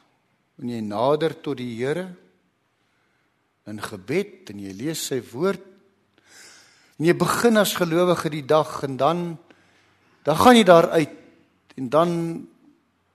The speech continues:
sit jy daar die geloof in 'n laadjie tot vanaand of dalk môreoggend weer.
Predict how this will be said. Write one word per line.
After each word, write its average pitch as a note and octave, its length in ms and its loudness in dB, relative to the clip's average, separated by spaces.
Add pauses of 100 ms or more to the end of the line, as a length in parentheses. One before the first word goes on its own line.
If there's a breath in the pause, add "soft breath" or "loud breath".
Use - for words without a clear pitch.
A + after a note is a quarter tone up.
(560)
sit - 380 -14
jy F3 140 -2
daar C#3 400 2
die C#3 100 -8
geloof C3 560 -6
in A2+ 160 -12
'n A2+ 80 -8
laadjie E3+ 600 -8 (1300)
tot C#3+ 220 -6
vanaand A#2 600 -6 (600)
of A#2 140 -16
dalk A#2 260 -8
môreoggend G2+ 680 -12
weer. F#2+ 300 -20